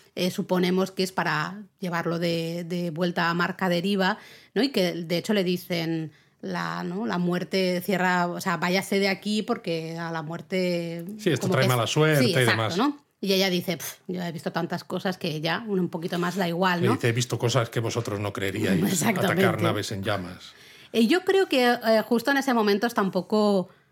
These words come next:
Speaker 1: eh, ya meditando también si ha hecho lo correcto o no, pensando especialmente en su nieta Bella, ¿no? No sé, no termino de ver exactamente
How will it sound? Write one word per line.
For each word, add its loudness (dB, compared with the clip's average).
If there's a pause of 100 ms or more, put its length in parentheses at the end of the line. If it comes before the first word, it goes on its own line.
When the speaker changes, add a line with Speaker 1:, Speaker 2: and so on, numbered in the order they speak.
(180)
Speaker 1:
eh, 0
ya 4
meditando 2
también 2 (420)
si -2
ha 4
hecho 2
lo 2
correcto 0
o 2
no, -2
pensando 0
especialmente 0
en 2
su -2
nieta 0
Bella, -2
¿no? 2
No 2
sé, 0 (340)
no 4
termino 6 (400)
de 2
ver 2 (100)
exactamente 0